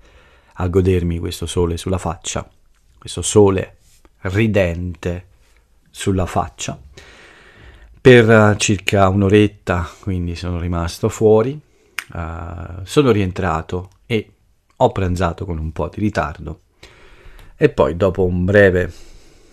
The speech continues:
riposino, diciamo, trenta minuti di rilassamento, un caffè e poi di nuovo a lavorare con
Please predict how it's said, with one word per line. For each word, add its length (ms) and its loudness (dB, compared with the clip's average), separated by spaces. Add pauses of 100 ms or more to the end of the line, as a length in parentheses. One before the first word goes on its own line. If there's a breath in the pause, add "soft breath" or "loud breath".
(500 soft breath)
riposino, 680 2
diciamo, 380 -4 (180)
trenta 400 0
minuti 680 -6 (520 soft breath)
di 680 -4 (100)
rilassamento, 1120 0 (840 soft breath)
un 120 6
caffè 400 4 (600 soft breath)
e 140 -4
poi 200 0
di 140 0
nuovo 340 4
a 60 4
lavorare 640 0
con 480 -6